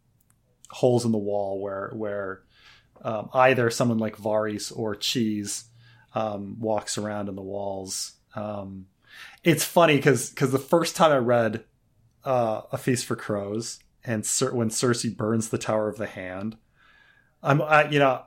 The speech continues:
I remember feeling like, "Oh, what an absolute waste of, like, time and effort to, like, burn the, the, this, this, this, uh, this tower."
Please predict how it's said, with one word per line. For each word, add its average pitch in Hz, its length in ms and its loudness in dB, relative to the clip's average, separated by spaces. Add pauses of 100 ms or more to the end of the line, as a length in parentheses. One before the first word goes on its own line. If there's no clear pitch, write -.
(120)
I 139 80 6
remember 156 320 6
feeling 139 420 6
like, 107 380 -4
"Oh, 107 260 -12
what 151 160 -4
an 156 140 -4
absolute 117 480 0
waste 104 680 -6 (580)
of, 110 200 -4
like, 110 260 -4
time 120 320 0
and 113 100 0
effort 110 440 -6
to, 120 80 -4
like, 98 320 -6
burn 110 380 -2
the, 104 260 -8
the, 113 160 -16 (220)
this, - 180 -6
this, - 240 -8
this, - 420 -6
uh, 104 340 -2
this 113 200 -8
tower." 104 600 -4